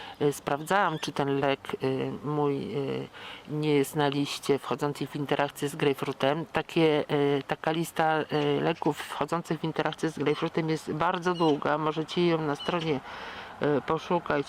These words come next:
y, znaczy, że googlajcie sobie, wysto-, wyjdzie wam taka ogromna lista, bo on rzeczywiście wchodzi z wieloma lekami w interakcję, ale dla niego taką bezpieczną,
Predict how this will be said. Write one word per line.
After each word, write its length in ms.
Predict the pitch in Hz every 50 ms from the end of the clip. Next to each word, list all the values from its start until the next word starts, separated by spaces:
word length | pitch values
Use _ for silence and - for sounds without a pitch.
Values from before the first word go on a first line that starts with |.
| - - -
y, 360 | - 147 147 143 143 143 139 143 139 131 - - - - - - - - - - - - - -
znaczy, 240 | - 185 175 170 175
że 100 | 165 185
googlajcie 720 | 165 175 165 190 202 190 180 208 185 143 - - - 120
sobie, 380 | - - - 123 120 117 120 127 120 -
wysto-, 480 | 139 135 139 147 - - - - 147
wyjdzie 300 | 147 151 170 175 151 170
wam 180 | 151 151 147 151
taka 240 | - 147 - - 156
ogromna 400 | 151 165 170 170 170 165 160 156
lista, 440 | 151 117 120 - - - 147 156 185 - - - - - - - - - -
bo 60 | 151
on 80 | 156 156
rzeczywiście 600 | 156 160 156 - 170 165 180 202 - - 190 165
wchodzi 340 | - - - 165 160 160
z 100 | 156 147
wieloma 360 | 151 156 156 156 180 190 175 135
lekami 440 | 127 127 - - 131 131 131 127
w 80 | 123 -
interakcję, 640 | 127 123 - 139 127 123 123 - - - - 165 - -
ale 380 | - 147 156 180 196 170 160 156 - - - - - - - -
dla 140 | - 147 139
niego 300 | 143 170 190 190 180 185
taką 300 | - - 160 - - 156
bezpieczną, 800 | 147 143 151 147 - - 196 190 - - - 175 165 160 156